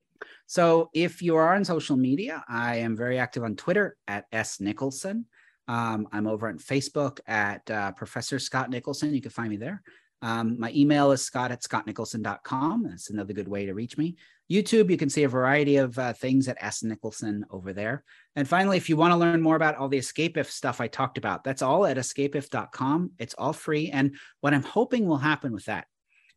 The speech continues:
is you'll take a look at it. You will then try to make your own Escape If game. There's, uh, YouTube, about a two-hour tutorial on how to make your own game.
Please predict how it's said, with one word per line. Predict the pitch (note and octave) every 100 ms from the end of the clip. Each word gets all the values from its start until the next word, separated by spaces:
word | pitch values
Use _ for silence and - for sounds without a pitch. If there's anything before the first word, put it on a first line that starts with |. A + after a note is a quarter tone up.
| -
is | C3+ C3 A#2+ -
you'll | A#2 D3+
take | F3 F#3
a | A3
look | A3 A3
at | C4+ C#4+
it. | D4+ - _
You | C#3+ D3+
will | D3
then | C#3+ C#3+ B2+ B2 _ _
try | - C#3+
to | C#3
make | C#3+ C3+
your | B2
own | B2+
Escape | D3 - D3+ E3+
If | D#3
game. | F3+ F#3+ G#3
There's, | C#3 C3 B2+ -
uh, | B2 A#2
YouTube, | A#2 A#2+ C3+ D#3 C3+ B2+
about | B2 B2
a | A#2
two-hour | - D#3 D3+ C#3 C#3
tutorial | B2+ - A2+ B2+ D#3
on | C#3
how | A#2
to | A2
make | G#2+ -
your | C3+
own | C#3+
game. | D3+ E3+